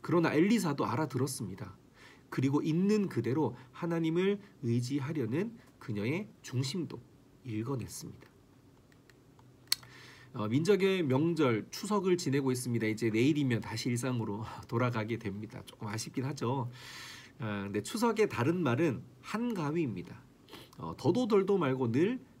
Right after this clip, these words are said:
가윈 날만 같아라"라는 말이 있죠. 오곡백과가 무르익고 또 그 결실에,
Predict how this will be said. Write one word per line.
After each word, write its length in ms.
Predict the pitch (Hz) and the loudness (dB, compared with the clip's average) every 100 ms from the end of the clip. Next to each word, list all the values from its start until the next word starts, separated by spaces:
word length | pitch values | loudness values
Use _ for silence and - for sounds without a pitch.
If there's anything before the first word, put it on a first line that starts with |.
| - | -12
가윈 360 | - 123 220 214 | 0 2 2 0
날만 320 | 185 170 151 | 0 0 -4
같아라"라는 1000 | - - 101 92 - - 110 160 196 185 | -8 -10 -10 -10 -10 -6 0 2 2 2
말이 220 | 101 139 | 0 -2
있죠. 260 | 104 - - - - - - - - | -4 -10 -14 -18 -20 -20 -20 -20 -4
오곡백과가 800 | 117 143 - 135 127 135 139 135 | -4 -2 -2 -2 2 2 2 0
무르익고 760 | 107 131 104 - 123 202 - - | 0 0 0 -2 -4 -4 -12 -8
또 100 | 123 | 0
그 180 | - 139 | 4 4
결실에, 600 | - 120 - 135 117 87 | 4 0 0 -2 -2 -4